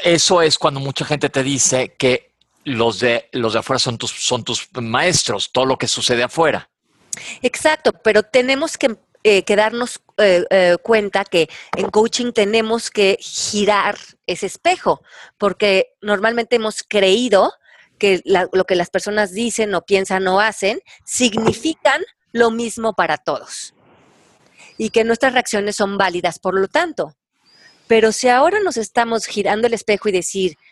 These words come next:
Speaker 2: "Si este ar-, si esto que él dice no significa nada más que lo que yo diga que significa,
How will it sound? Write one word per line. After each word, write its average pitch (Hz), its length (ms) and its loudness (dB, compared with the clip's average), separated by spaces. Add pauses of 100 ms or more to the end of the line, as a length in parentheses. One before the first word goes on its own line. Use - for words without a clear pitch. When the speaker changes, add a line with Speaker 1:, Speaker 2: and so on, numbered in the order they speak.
Speaker 2:
"Si - 160 -6
este 320 160 -2
ar-, 392 260 0
si - 200 -4
esto 294 200 -4
que 240 140 0
él 220 140 -2
dice 190 420 -6 (120)
no 214 200 0
significa 214 540 -4
nada 175 260 0
más 131 260 -6
que 143 240 -2 (240)
lo 160 180 -2
que 151 200 -4
yo 202 200 4
diga 208 280 2
que 170 100 -10
significa, 156 720 -6